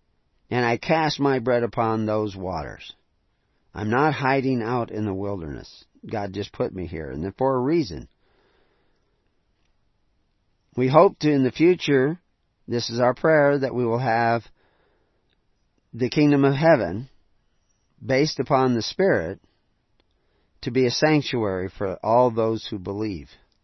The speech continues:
But there's a lot of people who tell me they believe, but I do not see it in their actions. So we're gonna be looking for that, and we're gonna show you how this being tossed to and fro comes into this with the,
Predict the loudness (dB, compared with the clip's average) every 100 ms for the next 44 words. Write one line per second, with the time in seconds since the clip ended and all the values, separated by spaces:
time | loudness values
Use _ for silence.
0 | _ _ _ _ _ _ _ _ _ _
1 | _ _ -8 -6 0 2 4 4 2 0
2 | 0 -2 0 6 6 8 6 4 2 -2
3 | -2 -2 -4 -4 -4 -4 -2 -2 -4 -4
4 | -6 -6 -4 -4 -4 -6 -6 -8 -12 -14
5 | -16 -18 -20 _ _ _ _ _ _ _
6 | _ _ _ -2 0 0 0 0 0 2
7 | 0 0 -4 -4 -6 -6 -6 -4 -2 0
8 | 0 2 2 4 4 2 -2 _ _ _
9 | _ _ _ _ _ _ -10 0 4 4
10 | 4 2 0 -8 -14 -14 -2 2 2 2
11 | 2 2 2 0 0 0 2 2 2 0
12 | -4 -4 -6 -8 -8 -8 -8 -6 -6 -6